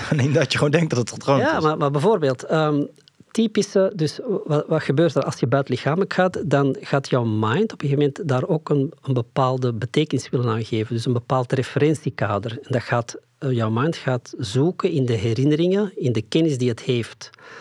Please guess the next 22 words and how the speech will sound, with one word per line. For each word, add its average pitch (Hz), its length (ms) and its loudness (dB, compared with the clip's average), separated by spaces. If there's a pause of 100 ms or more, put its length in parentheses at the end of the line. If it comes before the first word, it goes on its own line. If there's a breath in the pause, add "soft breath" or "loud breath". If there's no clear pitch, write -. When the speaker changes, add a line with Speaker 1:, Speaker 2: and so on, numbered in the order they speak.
(340 loud breath)
Speaker 2:
Als 123 140 -8
het 117 220 -4
daar 143 240 2
niet 160 140 0
vindt, 180 240 0
gaat 127 200 -4
het 113 100 -2
zoeken 139 440 0
in 110 400 0
de 104 80 -4
familielijn, 151 680 0
in 113 80 -2
de 101 100 -4
voorouderlijn, 139 800 0
in 120 80 0
de 107 100 0
lijn 104 200 -4
van 101 120 -4
de 104 80 -6
soort 131 340 -2
en 127 180 -2
zo, 117 120 -2